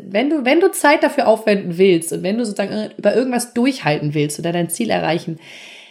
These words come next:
dann setz dich da hin, dass du, dass du dich wirklich hinsetzt, es aufschreibst und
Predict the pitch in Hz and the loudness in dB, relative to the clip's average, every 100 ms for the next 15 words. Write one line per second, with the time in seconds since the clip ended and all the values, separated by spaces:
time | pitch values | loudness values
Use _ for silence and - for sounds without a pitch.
0 | _ _ _ _ _ 175 202 262 262 330 | _ _ _ _ _ 0 4 4 4 2
1 | - _ _ _ _ _ 196 233 233 233 | -4 _ _ _ _ _ 2 2 2 -2
2 | 208 202 196 196 226 214 208 214 202 - | 2 2 2 2 2 2 0 -2 -4 -2
3 | 190 190 190 180 - - 196 240 254 240 | -4 -2 -4 -4 -6 -10 -6 -2 -2 -4
4 | - 294 302 262 - 208 - - 214 277 | 0 2 2 0 -2 -8 -6 -2 -2 -2
5 | - - 226 226 - 196 | -6 -2 -2 -2 -4 -10